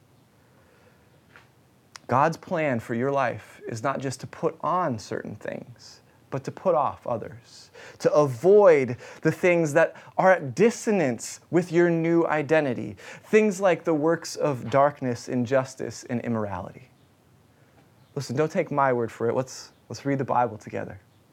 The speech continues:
This is Ephesians chapter five, verses one and two. "Therefore, be imitators of God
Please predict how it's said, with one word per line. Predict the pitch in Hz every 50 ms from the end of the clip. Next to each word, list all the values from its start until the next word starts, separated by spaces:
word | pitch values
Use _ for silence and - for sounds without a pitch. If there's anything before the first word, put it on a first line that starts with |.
| _ _ _ _ _
This | 135 131 - -
is | 170 160
Ephesians | 160 156 160 - - 165 160 151 147 143 139 131 127 123 120 113 113 - - - - - _ _ _ _ _ _ _ _ _ _ _ _ _ _ _ _ _ _ _ _
chapter | - 131 127 131 - 151
five, | - - 151 123 120 110 110
verses | 110 117 113 - - 113 117
one | 117 117 113 113
and | 110 -
two. | - 117 110 - 101 95 117 - _ _ _ _ _ _ _ _ _ _ _ _ _ - - - _
"Therefore, | 135 110 104 135 165 185 208 202 - - 180 180 175 170 165 160 156 - - - - _ - 147
be | 120 147 147 147 - - _
imitators | 151 165 170 170 165 - 165 156 151 147 151 147 143 127
of | - - 120 110 101
God | - 107 104 104 98 - -